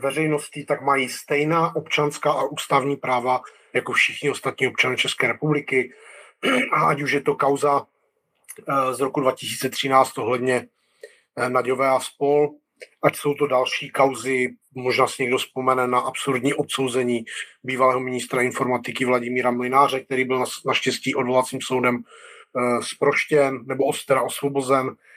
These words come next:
A ať už, eh, ať už je to kauza zmiňované paní Parkanové, ať jsou to různé úniky ze spisů, cíleně mířené do konkrétních médií a tak dále.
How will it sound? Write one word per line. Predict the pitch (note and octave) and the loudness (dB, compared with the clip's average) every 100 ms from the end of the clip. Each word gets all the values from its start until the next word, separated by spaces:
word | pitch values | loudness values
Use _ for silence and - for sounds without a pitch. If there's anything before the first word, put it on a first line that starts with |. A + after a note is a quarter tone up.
| - _ | -20 _
A | C3+ C3+ | 2 2
ať | C#3 C#3 - - | 2 0 -6 -4
už, | D3+ - | 0 2
eh, | C#3+ C#3+ C3+ D3 | 4 4 4 0
ať | C3 C#3+ | -4 -2
už | C3+ | -2
je | C3 | 0
to | - C3 | -2 -2
kauza | C3 B2+ C3 B2 | 0 0 0 0
zmiňované | A#2 C3 C3 B2+ B2+ B2+ | 0 -2 2 2 0 -2
paní | B2 A#2+ | -2 0
Parkanové, | A#2+ B2 C#3+ C#3+ C3+ C3 B2+ - _ - - | -2 0 -2 0 2 0 -2 -6 _ -12 -10
ať | - | -2
jsou | C#3 | -2
to | C3 C#3 | 0 0
různé | C3 B2 A#2+ C3 B2+ A2+ _ _ | 0 -4 0 2 2 -2 _ _
úniky | E3 E3+ D#3+ E3 | 2 2 2 0
ze | C#3+ C3+ | 0 0
spisů, | - B2 - - C3+ C3 B2 _ _ | -2 -8 -6 -2 0 0 -2 _ _
cíleně | - - F#3+ F3+ E3 D3+ D3 D3 | -10 -4 2 4 4 4 4 2
mířené | C3+ C#3+ C#3+ B2+ C#3+ C3+ B2+ B2+ B2 | 0 -2 -2 2 2 2 0 0 2
do | C#3+ | 2
konkrétních | C#3+ C#3+ C3+ C3 A#2+ C3+ A#2+ | 2 0 0 -4 -2 -4 0
médií | B2 A#2 A#2+ B2 | 0 2 0 0
a | |
tak | - A#2+ | 0 -2
dále. | A2+ A2+ A#2+ | 0 2 2